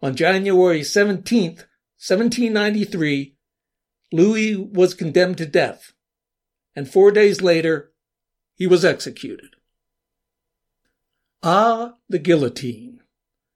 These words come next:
It was the perfect expression of the age of reason.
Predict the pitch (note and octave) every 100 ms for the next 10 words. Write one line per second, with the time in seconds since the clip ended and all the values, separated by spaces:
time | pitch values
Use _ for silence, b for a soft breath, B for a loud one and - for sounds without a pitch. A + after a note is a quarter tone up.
0 | _ _ F3+ F#3 F3 B2+ F3 D#3+ - A#3+
1 | A#3+ A#3+ G#3+ - - F#3+ F3+ D3+ B2 C#3+
2 | C#3+ D3 D3+ C#3+ C3 D3 D3 C#3+ C3 A2+
3 | -